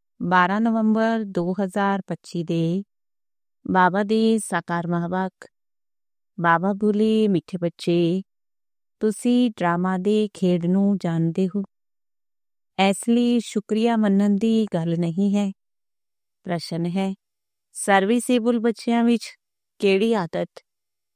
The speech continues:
ਬਿਲਕੁਲ ਨਹੀਂ ਹੋਣੀ ਚਾਹੀਦੀ? ਸਰਵਿਸੇਬਲ ਬੱਚਿਆਂ ਵਿੱਚ ਕਿਹੜੀ ਆਦਤ ਬਿਲਕੁਲ ਨਹੀਂ ਹੋਣੀ ਚਾਹੀਦੀ? ਉੱਤਰ ਵਿੱਚ ਬਾਬਾ ਨੇ ਦੱਸਿਆ, ਮੰਗਣ ਦੀ। ਤੁਹਾਨੂੰ ਬਾਪ ਤੋਂ ਆਸ਼ੀਰਵਾਦ,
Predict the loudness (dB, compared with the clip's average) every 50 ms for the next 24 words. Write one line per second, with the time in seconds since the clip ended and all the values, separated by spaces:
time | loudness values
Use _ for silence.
0 | _ _ _ -2 4 4 4 4 4 -2 0 0 2 2 2 0 -2 -6 _ _
1 | _ _ _ 0 0 0 0 0 2 0 0 0 -2 -2 -2 0 0 0 -2 -4
2 | -4 -6 -6 -4 -4 -4 -6 -6 -6 -10 _ _ _ _ _ _ _ _ _ _
3 | _ _ _ _ _ _ _ _ _ _ -12 -2 0 2 2 4 4 2 2 2
4 | 2 0 0 0 0 -2 -2 0 -2 -2 -2 -2 -4 -2 0 0 0 -2 -2 -4
5 | -8 -4 -4 -2 -2 0 0 0 -2 -2 -2 -2 -4 -4 -6 _ -6 -4 -4 -4
6 | -4 -4 -2 -2 0 0 0 0 0 0 0 0 0 0 0 0 -2 -2 -2 -2
7 | -2 -2 -2 -4 -6 -6 -10 _ _ _ _ _ _ _ _ _ _ _ _ _
8 | _ _ _ -2 -2 -2 _ 4 6 6 6 4 0 0 -4 -6 0 2 2 2
9 | 2 2 2 2 2 2 2 2 0 -2 -4 -4 -4 -4 -2 -2 -2 -2 -4 -6
10 | -8 -12 _ _ _ _ -4 -4 -2 -2 -2 -2 0 0 -2 -2 -2 -2 -2 -4
11 | -6 -8 _ _ _ _ _ _ _ _ _ _ _ _ _ _ _ _ _ -2
12 | -2 0 2 2 2 2 4 2 2 2 0 2 2 0 0 -2 -4 _ -4 -2
13 | -2 -2 -4 -6 -8 -4 -2 -2 -2 0 -2 -2 -2 -2 -4